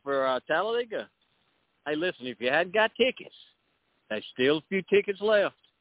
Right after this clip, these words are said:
Uh, doubleheader, I'm telling you, the doubleheader on Saturday is gonna be one awesome race. You got the arca Menard starting at twelve, and then after that race,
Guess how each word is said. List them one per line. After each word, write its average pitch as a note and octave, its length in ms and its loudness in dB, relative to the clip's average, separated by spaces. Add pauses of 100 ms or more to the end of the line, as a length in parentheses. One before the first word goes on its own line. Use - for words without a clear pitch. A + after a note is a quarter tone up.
(520)
Uh, A2+ 320 -2
doubleheader, D3+ 800 0
I'm B2+ 140 -14
telling C#3+ 320 -2
you, G#2+ 100 -6
the G#2+ 100 -8
doubleheader C#3+ 680 0 (840)
on C3 200 -2 (100)
Saturday D3 500 4
is A2+ 200 2
gonna B2 220 0
be A#2+ 180 0
one C3 300 -2
awesome B2+ 440 0
race. B2 320 4
You A#2+ 100 -10
got A#2+ 200 2
the C#3+ 60 -6
arca B2+ 280 0
Menard B2+ 460 2
starting B2+ 340 0
at A2 140 -10
twelve, C3+ 480 4 (1000)
and A2+ 140 -4
then B2 140 2
after C3 420 0 (360)
that C#3 220 6
race, C#3+ 340 2